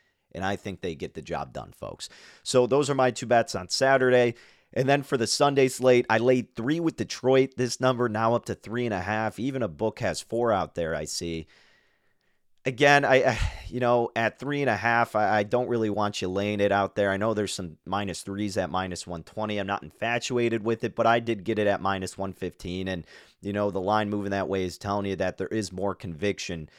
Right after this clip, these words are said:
that Detroit isn't going to take their foot off the pedal,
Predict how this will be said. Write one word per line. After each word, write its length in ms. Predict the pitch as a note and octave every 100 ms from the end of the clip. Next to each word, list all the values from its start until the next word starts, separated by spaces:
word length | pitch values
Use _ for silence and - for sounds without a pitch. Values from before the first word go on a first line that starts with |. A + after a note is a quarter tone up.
| _ -
that 220 | G#2+ -
Detroit 420 | G2 - G#2 F2+ -
isn't 400 | G#2 G#2 G#2 E2+
going 460 | - G2+ F#2+ E2+ D2+ _ _ _
to 100 | -
take 280 | - G#2+ F2
their 100 | F2
foot 220 | - F#2+
off 240 | F2+ E2+ -
the 80 | -
pedal, 400 | E2 D#2+ -